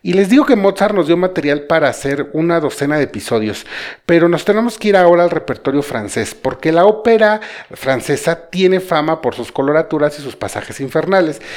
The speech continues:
incluso para los tenores. Werther, por ejemplo,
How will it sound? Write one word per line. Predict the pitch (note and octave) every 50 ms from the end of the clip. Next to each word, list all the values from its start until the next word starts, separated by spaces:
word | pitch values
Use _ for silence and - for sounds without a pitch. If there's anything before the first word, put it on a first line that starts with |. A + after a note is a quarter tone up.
| - - -
incluso | - A3 A3+ G#3+ C4+ C#4 C#4 B3+ - C4 B3+ B3+ B3+
para | - E3 C#3 C3+ C3+
los | B2+ A#2 - -
tenores. | - A#2 A#2 B2 A#2+ A2 G2 G2+ - - - - - - - - -
Werther, | B2 E3+ F3+ F3 F3 - - G#3 G#3 A#3 D#4 - - - -
por | C#3+ B2
ejemplo, | B2 - - C3+ A#2+ - - C3 D3+ G#3+ A3